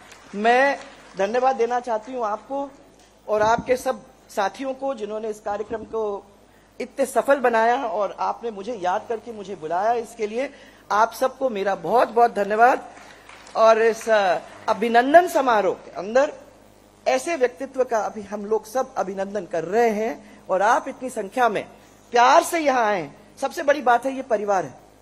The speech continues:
और जो लोग यहाँ आए हैं वो अपने आप, अपने एक दूसरे को अपना मान के यहाँ आए हैं, उसके लिए मैं आप सबको बहुत बहुत धन्यवाद देने, देना चाहती हूँ। भारतीय जनता पार्टी की यही मजबूती है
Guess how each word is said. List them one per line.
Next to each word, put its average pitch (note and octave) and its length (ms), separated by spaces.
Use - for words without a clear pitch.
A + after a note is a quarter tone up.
और G#3+ 120
जो G#3 160
लोग C#4 300
यहाँ C#4+ 160
आए G#3+ 260
हैं F3+ 280
वो F3 200
अपने A#3+ 260
आप, G#3 440
अपने A3 440
एक A3+ 180
दूसरे A#3 260
को A#3 100
अपना A#3 360
मान F3+ 220
के G3+ 120
यहाँ E3 240
आए D#3+ 100
हैं, - 480
उसके A3+ 240
लिए G#3 120
मैं G3+ 100
आप F#3+ 140
सबको C4 260
बहुत G3+ 260
बहुत G3+ 200
धन्यवाद F3+ 400
देने, E3+ 200
देना F3+ 440
चाहती F3+ 340
हूँ। B3+ 120
भारतीय A3+ 420
जनता A#3+ 320
पार्टी A3 360
की B3 140
यही G#3+ 480
मजबूती A#3 520
है E3+ 220